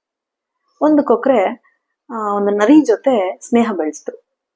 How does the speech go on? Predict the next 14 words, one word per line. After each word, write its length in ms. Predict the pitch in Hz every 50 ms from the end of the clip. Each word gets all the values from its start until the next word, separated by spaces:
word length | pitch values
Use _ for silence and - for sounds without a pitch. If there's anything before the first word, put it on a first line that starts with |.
| _ _ _
ಹಾಗೆ 520 | _ - 320 339 349 339 330 320 311 311
ಹೋಗ್ತಾ 360 | 262 240 277 277 277 - 294
ಹೋಗ್ತಾ 500 | 262 247 277 269 254 _ - 285 277 277
ಇಬ್ರು 260 | 277 240 220 247 269
ಒಳ್ಳೆ 340 | 269 240 226 233 262 294 320
ಸ್ನೇಹಿತರಾದ್ರು. 720 | 302 - - 247 226 240 240 240 - 214 202 196 202 214 247 - - _ _ _ _ _ _ _ _ _ _ _ _ _ _
ಕೊಕ್ರೆ 360 | - 226 - - 254 262 269
ನಮ್ಗ್ 260 | 254 240 226 233 240
ಗೊತ್ತಿದ್ದಂಗೆ, 800 | 233 247 247 - 247 214 226 226 226 226 226 226 226 226 - - _ _ _ _ _ _ -
ಆ, 180 | 233 220 214
ತುಂಬಾ 280 | 208 208 254 240 240 233
ದೂರ 400 | 214 202 220 233 247 269 269 277 262
ವಲಸೆ 320 | 233 220 214 220 - 247 220
ಹೋಗಕ್ಕೆ, 520 | - - 220 214 202 202 208 202 - 226